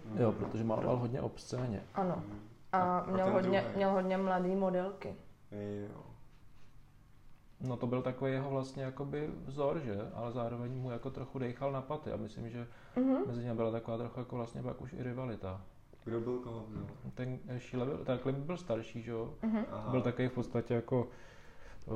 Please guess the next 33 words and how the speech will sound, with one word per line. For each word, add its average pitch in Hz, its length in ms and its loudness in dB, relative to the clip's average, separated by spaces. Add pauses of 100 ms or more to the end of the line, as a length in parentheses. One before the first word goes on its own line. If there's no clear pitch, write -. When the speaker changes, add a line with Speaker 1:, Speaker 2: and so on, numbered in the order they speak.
(100)
Speaker 2:
eh, 98 40 2 (460)
já 101 160 0
nevím, 113 220 -2
hlavní 120 280 -4
představitel 117 500 -2
té 120 100 -6
secese - 440 -6
vídeňský. 76 600 -6
Speaker 3:
Mhm. 113 220 6
Speaker 2:
Úplně 123 200 -2
jako 110 180 -4
nejznámější 117 580 -6
postava 127 420 -4
Speaker 3:
Mhm. 226 140 6
Speaker 2:
secese. 294 220 -6 (340)
Speaker 1:
Aha. 104 380 -6
Speaker 2:
No 135 120 -2
a 131 60 -2
Schiele 131 280 -6
byl 135 160 -2
vlastně, 139 360 -8 (540)
eh, 135 100 -6
jako 139 160 -8
byl 135 160 -2
pro 135 160 -2
vel-, 135 360 -4
velkou 135 280 -4
inspirací, 139 580 -6
že 151 80 -8
jo? 156 240 -6 (600)
Byl 131 260 -6
to - 120 -10
jeho 131 340 -6